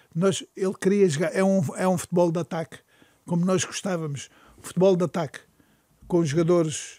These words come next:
tínhamos, eh, bons jogadores e nós, eh, ganhávamos seis, ganhávamos quatro, ganhávamos cinco. Pá, e depois tivemos ali uma quebra, como todas as equipas têm,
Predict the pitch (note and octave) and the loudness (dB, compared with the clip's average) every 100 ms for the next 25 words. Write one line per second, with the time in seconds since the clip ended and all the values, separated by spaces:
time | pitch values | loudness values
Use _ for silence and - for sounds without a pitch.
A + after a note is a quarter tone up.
0 | _ - E3 E3 D#3 B2+ D#3+ D#3 D3 C#3 | _ -6 -4 -2 -4 -2 0 2 2 0
1 | C#3+ D3 F#3+ D3+ D3+ D#3 F#3 G#3+ - - | -4 0 2 2 0 2 2 0 -2 -16
2 | _ _ _ _ - F3+ F#3 G#3 G3+ D#3+ | _ _ _ _ -4 0 2 2 0 0
3 | G3 F3 E3+ F3 F3 F3 F3 - G#3+ A3+ | -2 0 0 2 2 0 0 4 8 8
4 | G#3+ E3+ D3+ D3+ D#3+ D#3 D3+ - F#3 G3 | 6 0 -4 -6 -6 -6 -8 -6 0 0
5 | F#3+ D#3 D#3 D#3+ D#3 C#3+ G#3 G#3 G#3+ _ | -2 -6 -4 -2 -4 -4 -4 -6 -6 _
6 | _ _ - - - _ - D#3+ G#3+ G3+ | _ _ -20 -20 -20 _ -12 -2 2 2
7 | - F#3 G3+ F3+ G3 G3+ G3+ F3 G#3 G#3 | 2 0 2 2 2 2 0 2 2 2
8 | F#3 G3+ E3 G3 F3 D3+ F3 E3 E3 F#3 | 0 -2 0 0 0 -4 -4 -4 0 0
9 | E3 D#3+ A3 A3 D#4+ | 0 -2 2 2 0